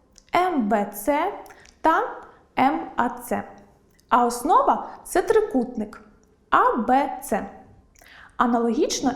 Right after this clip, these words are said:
і для інших пірамід, представлених на рисунках. Раніше ми вже з вами класифікували трикутники за сторонами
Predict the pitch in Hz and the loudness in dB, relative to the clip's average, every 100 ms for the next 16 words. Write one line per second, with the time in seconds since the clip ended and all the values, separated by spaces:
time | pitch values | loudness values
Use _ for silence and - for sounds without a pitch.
0 | - 285 254 240 - 269 269 311 - - | -2 -2 0 0 0 -2 0 -2 -2 -2
1 | 220 208 302 - - - - 220 - 220 | 0 0 0 -4 -10 -10 -6 -6 -4 2
2 | 254 294 269 269 - 233 247 247 - 196 | 2 4 2 0 -2 0 2 0 -2 -6
3 | 190 - - - _ _ _ _ - - | -6 -10 -12 -18 _ _ _ _ -20 -20
4 | - - 214 247 359 554 - 226 - - | -20 -6 0 2 2 2 -2 -6 -8 -2
5 | 262 494 339 254 226 226 220 330 480 - | 2 2 2 2 2 2 2 0 -2 0
6 | 330 - 330 302 - 247 285 370 - 254 | 0 0 -4 -4 -2 2 4 4 2 0
7 | 247 294 415 415 392 247 - - 240 233 | 0 0 0 0 0 -2 -4 -10 -4 -2
8 | 226 - 320 466 415 254 202 | -2 2 4 4 4 0 -2